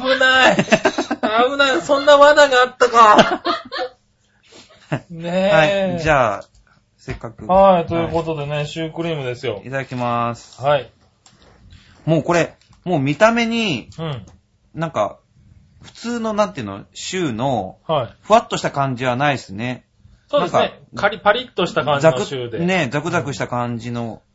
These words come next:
Speaker 2: するシューですよ。
Speaker 1: うん。
Speaker 2: シューだけまずいただきます。あ、思ったよりも、あ、でもしっかりしてる。
Speaker 1: はいはいは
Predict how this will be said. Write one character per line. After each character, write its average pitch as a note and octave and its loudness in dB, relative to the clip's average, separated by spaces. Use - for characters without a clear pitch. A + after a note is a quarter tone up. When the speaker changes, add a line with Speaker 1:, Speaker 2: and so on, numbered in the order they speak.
Speaker 2:
す - -10
る D#3 -2
シ D3 -6
ュ C3+ -2
ー - -4
で F#2+ -8
す - -18
よ。 - -20
Speaker 1:
う C#3 -14
ん。 A#2 -12
Speaker 2:
シ F#3+ -12
ュ - -6
ー - -8
だ D3+ -2
け A2+ -8
ま G#2+ -4
ず G2 -12
い F#2 -14
た G#2+ -10
だ G#2+ -6
き A2+ -14
ま A2 -4
す。 - -20
あ、 D#3+ 0
思 G3+ -2
っ D4+ -10
た - -8
よ F#3 0
り C3+ 0
も、 G2 -6
あ、 D#3+ 0
で E3+ -2
も C3+ 0
し - -20
っ - -20
か G3 -4
り D#3+ -4
し - -16
て D3 -4
る。 A#2+ -6
Speaker 1:
は D#3 0
い - 2
は C3 -4
い A#2 -10
は F2+ -16